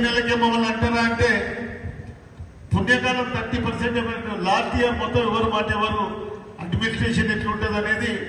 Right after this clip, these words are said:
లాస్ట్ సంవత్సరం గురించి మీకు అందరికీ తెలుసు. సుమారు ముప్పై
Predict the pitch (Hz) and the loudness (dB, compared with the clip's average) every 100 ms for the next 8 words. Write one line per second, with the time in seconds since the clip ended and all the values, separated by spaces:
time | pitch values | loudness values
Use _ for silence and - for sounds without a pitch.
0 | - - - 165 180 220 214 - 214 214 | -8 -10 -10 0 4 4 4 2 2 2
1 | 214 196 202 208 196 180 165 180 180 - | 0 0 0 0 0 0 2 2 2 -2
2 | - - - - - - - - - - | -4 -8 -10 -12 -14 -16 -18 -18 -4 2
3 | 233 254 247 240 240 240 233 - - - | 8 8 10 8 6 2 0 -2 -6 -10
4 | - - - 202 214 240 | -12 -12 0 0 4 4